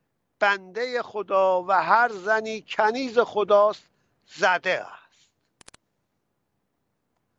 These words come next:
محمد هم که پیغمبر خداست، عبده و رسول، اول عبد، بعد عیسی مسیح هم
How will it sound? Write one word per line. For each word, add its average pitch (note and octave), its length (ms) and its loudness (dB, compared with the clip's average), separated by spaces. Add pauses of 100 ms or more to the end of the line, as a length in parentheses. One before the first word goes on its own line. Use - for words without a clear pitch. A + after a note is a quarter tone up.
(720)
محمد F3 500 -4
هم G3+ 360 -2 (120)
که F3 120 -6
پیغمبر D#3+ 580 0
خداست، F#3+ 340 0 (120)
عبده G3 280 0
و G#3 260 -8
رسول، - 460 -10
اول E3+ 380 0
عبد، G#3 380 0
بعد E3+ 200 -6 (2000)
عیسی G3 320 0
مسیح F3+ 480 0
هم A#3+ 200 2